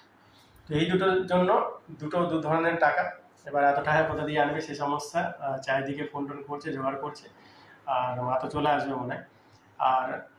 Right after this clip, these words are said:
তারপর, আহ, আমাকে বললো যে সাইবাবা হসপিটালে আমি একবার যাবো, সাইবাবা হসপিটালে যদি হয়। তো আমি বললাম একটা কথাই যে সাইবাবা হসপিটালে দুটো ট্রিটমেন্টই হয়, হার্ট এবং নিউরোলজি, এই দুটো ছাড়া আর কোনো ট্রিটমেন্ট হয় না।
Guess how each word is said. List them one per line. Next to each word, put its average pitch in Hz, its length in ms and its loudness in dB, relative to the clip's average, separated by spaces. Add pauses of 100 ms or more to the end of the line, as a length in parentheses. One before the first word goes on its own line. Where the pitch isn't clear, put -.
তারপর, 190 420 2
আহ, 165 320 4
আমাকে 170 340 4
বললো 180 180 2
যে 170 80 0
সাইবাবা 160 480 2
হসপিটালে 156 400 -2
আমি 147 160 2
একবার 135 220 -2
যাবো, 135 300 0
সাইবাবা 127 400 -6
হসপিটালে 135 380 -10
যদি 135 220 -8
হয়। 139 280 2 (100)
তো 127 80 -8
আমি 139 180 -4
বললাম 151 380 -4
একটা - 260 -6
কথাই 143 220 -4
যে 135 80 -8
সাইবাবা 143 360 0
হসপিটালে 147 340 -4
দুটো 147 200 -10
ট্রিটমেন্টই 147 380 -4
হয়, 135 160 -4
হার্ট 135 260 2
এবং 139 200 -8
নিউরোলজি, 120 540 -18
এই 151 120 -10
দুটো 160 260 -2
ছাড়া 151 180 0
আর 143 240 6
কোনো 135 120 -10
ট্রিটমেন্ট 135 360 -14
হয় 113 140 -18
না। - 160 -20